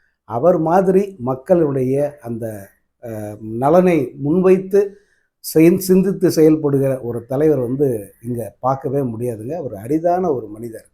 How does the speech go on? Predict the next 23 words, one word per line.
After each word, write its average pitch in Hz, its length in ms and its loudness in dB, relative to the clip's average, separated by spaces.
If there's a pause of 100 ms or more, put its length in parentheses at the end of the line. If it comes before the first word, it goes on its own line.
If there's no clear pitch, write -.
(160)
அப்படின்னு 107 260 -10
சொல்லிட்டு 107 540 -10 (320)
அதை 127 240 -8
பதிவு 139 240 2
பண்ணியிருக்காரு. 104 520 -10 (800)
எனக்கு 190 560 4
உண்மையாவே 185 360 4
ரொம்ப 175 220 4
பெருமையா 175 420 4
இருந்தது. 117 460 -6
இப்ப 127 200 -4
இதெல்லாம் 143 480 2
பார்த்த 143 340 0
பிறகு 117 460 -6
அவர் 123 300 -8
வந்து 180 640 0 (420)
இது 120 100 -4
அப்பவே 170 400 8
வந்து 190 180 6
நான் 175 400 4
சொல்லிட்டேன். 175 420 2 (280)
அவர் 117 240 -8
வந்து, 139 240 0